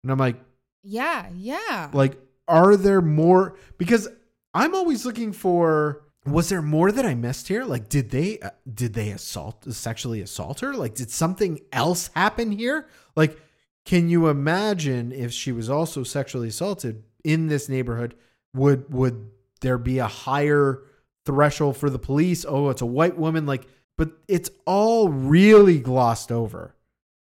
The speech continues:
Speaker 1: And we don't really
Speaker 2: All of it is glossed over.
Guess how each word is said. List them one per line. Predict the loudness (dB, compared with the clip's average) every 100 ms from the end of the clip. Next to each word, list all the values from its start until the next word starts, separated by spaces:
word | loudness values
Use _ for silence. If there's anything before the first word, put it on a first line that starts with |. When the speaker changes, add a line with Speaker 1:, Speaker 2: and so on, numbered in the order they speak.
| -6
Speaker 1:
And | -2 -2 -2 -4 -4 -8 -10
we | -6 -6
don't | -2 2 2 0 -8 -4
really | 0 2 4 4
Speaker 2:
All | 2
of |
it | -2
is | -4 -4
glossed | -4 -4 -8
over. | -8 -10 -12